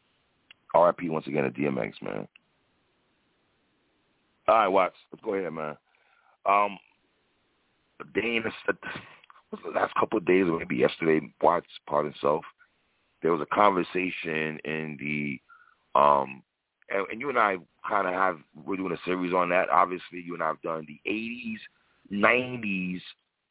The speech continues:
um, appreciations. We've done, uh, so, so much shit here. We've done the last four or five years here, um, on the show. Um, we haven't touched, gotten our two thousand bag yet. I, I can't wait when we go in our two thousand bag.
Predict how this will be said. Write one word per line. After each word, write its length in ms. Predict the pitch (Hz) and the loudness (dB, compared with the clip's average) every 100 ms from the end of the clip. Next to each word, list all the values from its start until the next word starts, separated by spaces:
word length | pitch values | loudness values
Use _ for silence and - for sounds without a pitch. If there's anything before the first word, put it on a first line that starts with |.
| _ _ - | _ _ 2
um, 380 | 80 80 80 | 6 6 4
appreciations. 1120 | 80 - 85 - 87 98 92 101 95 92 90 78 | -2 -8 -10 -8 -6 -4 -6 -8 -8 -8 -10 -8
We've 160 | 76 | -4
done, 420 | 73 69 69 67 - | 4 4 4 0 2
uh, 200 | 65 - - | 2 2 -4
so, 120 | - - | -8 -4
so 80 | 95 | -2
much 160 | 92 87 - | -2 -4 -6
shit 100 | 90 | -2
here. 240 | 92 92 - _ _ - | 0 0 -2 _ _ -10
We've 80 | 82 | 0
done 140 | 90 | 2
the 60 | 85 | 4
last 240 | 87 87 - | 2 2 2
four 100 | 87 | 2
or 40 | |
five 240 | 90 85 | 6 4
years 180 | 82 80 | 4 0
here, 240 | 82 85 78 _ _ _ _ - | 2 0 0 _ _ _ _ -2
um, 160 | 76 76 | 0 2
on 100 | 73 | 0
the 60 | - | 0
show. 300 | 87 85 85 - _ _ _ _ _ - | 4 6 4 0 _ _ _ _ _ 4
Um, 400 | 98 98 95 92 _ - | 6 6 2 -6 _ -8
we 100 | 104 | 0
haven't 260 | 127 123 107 - | 2 2 0 2
touched, 200 | 117 - - | 2 2 -6
gotten 180 | 104 101 | -2 0
our 120 | 92 - | -2 -4
two 100 | 104 | 0
thousand 420 | 101 95 85 76 | 2 2 0 0
bag 320 | 87 95 98 | 2 4 2
yet. 340 | 82 80 92 117 - - | -2 0 2 0 -4 0
I, 60 | |
I 180 | 85 64 - | 2 2 0
can't 220 | 98 82 | 0 0
wait 220 | 87 90 82 | 2 0 0
when 80 | |
we 80 | 85 | 0
go 140 | 80 82 | 4 6
in 60 | |
our 100 | 73 - | 6 2
two 100 | 85 | 2
thousand 360 | 82 80 87 | 4 2 2
bag. 300 | 90 92 95 | 6 6 4